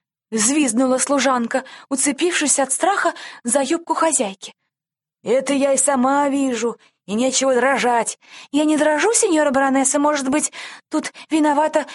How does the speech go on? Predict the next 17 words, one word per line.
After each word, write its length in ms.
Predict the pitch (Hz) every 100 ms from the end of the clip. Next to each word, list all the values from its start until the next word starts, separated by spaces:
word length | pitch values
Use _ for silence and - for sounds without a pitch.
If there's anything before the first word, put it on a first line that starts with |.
| -
землетрясение?» 960 | - 302 294 285 330 - 494 453 247 208 _ _ _ _ _ _ _ -
«Голубая 680 | 254 247 262 254 233 247 233
стрела 600 | - 262 233 233 226 233
исчезла», — 720 | - - 294 139 220 240 247 - _ _
грустно 520 | 185 214 233 - 214 214
прошептала 600 | 220 240 - 233 226 220
фея. 440 | - 240 226 214 _ _ _ -
«Исчезла, 840 | 247 - - 359 392 233 262 240 - - -
не 160 | 254 254
оставив 760 | - - - 370 294 294 -
никаких 600 | 277 349 330 262 269 269
следов». 600 | - 233 240 - - - - _ _ _ _ _ _ _ _ _ _ _
Покинем 560 | - 196 - 277 220 196
на 160 | 185 185
время 340 | 190 196 180
бедных 440 | 170 185 160 165
старушек 720 | - 165 185 294 - - -